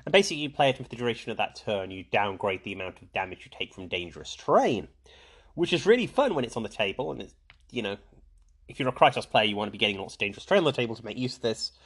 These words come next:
Again, it's a pretty cool stratagem, pretty thematic. I like it. Next up is the Earthbreaker missiles, which are an upgrade to the Apocalypse missile launchers. Basically, uh,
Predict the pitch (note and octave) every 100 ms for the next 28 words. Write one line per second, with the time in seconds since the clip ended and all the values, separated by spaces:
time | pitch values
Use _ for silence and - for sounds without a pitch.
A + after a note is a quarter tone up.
0 | - - _ _ _ _ - A2+ G#2+ F2
1 | _ - - A#2 G#2 - C#3 C3 - A#2
2 | G#2 G2 F#2 - G2+ - - - A2 F2
3 | F#2+ - - - _ _ - - - _
4 | D3+ F#3+ - C#3+ D3 - B2 D#3+ F#3 -
5 | E3 D#3+ D#3+ D#3+ - D#3+ F#3 G#3+ G#3 -
6 | - G#2+ - B2 C3+ - B2+ B2 A2 -
7 | D3 - A#2+ - B2+ - G2 F#2 F#2+ -
8 | F3+ - _ _ _ - - _ F3+ G3+
9 | G3 D#3+ D3 - C3 B2